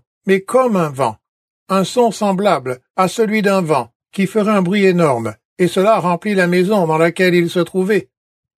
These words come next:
Dans tout ce lieu, c'était wouh, wouh, comme ça. Des langues semblables à des langues de feu leur apparurent.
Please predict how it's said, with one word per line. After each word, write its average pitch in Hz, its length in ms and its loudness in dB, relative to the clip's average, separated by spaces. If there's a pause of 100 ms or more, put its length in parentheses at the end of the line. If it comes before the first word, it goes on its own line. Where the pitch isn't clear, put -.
Dans 143 160 0
tout 233 180 -4
ce 180 120 0
lieu, 160 380 2 (240)
c'était 139 360 -2
wouh, 220 400 2
wouh, 196 600 0
comme 170 240 0
ça. 127 320 -4 (400)
Des 143 140 -2
langues 185 440 2
semblables 196 580 0
à 165 60 4
des 151 120 0
langues 160 320 0
de 143 140 -4
feu 202 260 -2
leur 185 180 0
apparurent. 180 680 -2